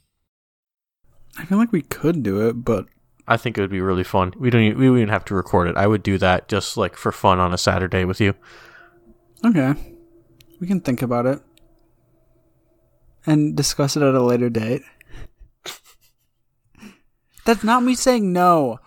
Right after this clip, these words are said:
Speaker 2: Sure sounds
Speaker 1: I kn-,
Speaker 2: like it.
Speaker 1: I know you took it as me saying no. But
Speaker 2: I'm rather
Speaker 1: I don't know.
Speaker 2: disappointed.
Speaker 1: I just
Speaker 2: Al-,
Speaker 1: don't get
Speaker 2: also,
Speaker 1: how it would work.
Speaker 2: also, also, I,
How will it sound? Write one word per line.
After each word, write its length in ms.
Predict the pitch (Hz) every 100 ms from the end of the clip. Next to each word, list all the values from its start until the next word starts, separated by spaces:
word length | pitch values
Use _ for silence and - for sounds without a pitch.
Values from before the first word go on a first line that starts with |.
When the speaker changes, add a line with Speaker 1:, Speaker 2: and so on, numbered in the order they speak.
| _ - -
Speaker 2:
Sure 400 | - - - 120
sounds 220 | - 123
Speaker 1:
I 60 | 113
kn-, 80 | -
Speaker 2:
like 180 | 101 107
it. 60 | -
Speaker 1:
I 80 |
know 220 | 190 196 220
you 180 | 240
took 340 | 226 - 226 226
it 80 | 214
as 160 | 208
me 140 | 190 190
saying 400 | - 196 175 165
no. 480 | 170 170 156 131 - _ _ _ _ _ _ _ _ _ _ _ _ _ _ _ _ _ - 226 - _
But 360 | - 170 156 143 - -
Speaker 2:
I'm 140 | 110
rather 220 | 107 101
Speaker 1:
I 20 |
don't 40 | 92
know. 40 |
Speaker 2:
disappointed. 560 | 90 92 - 95 104 - - - - - - - _ _ - _ _ _ _ _ _ _ _ _ _ _ -
Speaker 1:
I 100 | 160
just 200 | 214 262
Speaker 2:
Al-, 60 | 269
Speaker 1:
don't 100 | 196
get 140 | 156 185
Speaker 2:
also, 120 | 220 196
Speaker 1:
how 80 | 151
it 40 |
would 80 | 147
work. 100 | 127
Speaker 2:
also, 640 | 139 143 - 101 92 92 -
also, 560 | 107 101 - 85 85 - _ _ _ _ _ _ _ - _ _ _ _ _ _ _ _
I, 200 | - 104